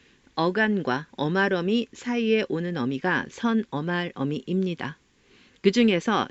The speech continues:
주체 높임 선 어마러미는 문장의 주체, 즉 주어를 높이는 어미가 주체 높임 선 어마러미입니다. 서술어에 사용이 되는 거죠. 주체 높임 선 어마러미는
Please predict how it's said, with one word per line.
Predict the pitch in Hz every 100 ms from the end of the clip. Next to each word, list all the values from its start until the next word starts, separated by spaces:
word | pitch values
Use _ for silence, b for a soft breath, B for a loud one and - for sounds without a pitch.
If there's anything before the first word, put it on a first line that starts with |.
| -
주체 | 196 - 285 269
높임 | 214 175 - 208 202
선 | 247 233 214 -
어마러미는 | 156 175 143 139 214 175 - b b
문장의 | - 165 208 233 220 208
주체, | - 208 - 135 - -
즉 | 190 185 b b -
주어를 | - 196 226 233 226 262 262 -
높이는 | 160 156 - 180 180 -
어미가 | 147 151 135 190 262 b b -
주체 | - 160 - 196 185
높임 | 156 226 - 240 226
선 | - - 220 220 -
어마러미입니다. | 143 156 156 151 - 131 127 170 - 170 180 151 117 156 _ b b b b
서술어에 | - 262 254 262 214 185 139
사용이 | - 190 165
되는 | 165 156 156
거죠. | 127 - 147 254 _ _ b b b b _ _ B B B B B -
주체 | 185 - 269
높임 | 254 - 254 240
선 | 240 262 233
어마러미는 | 151 190 196 139 160 185 208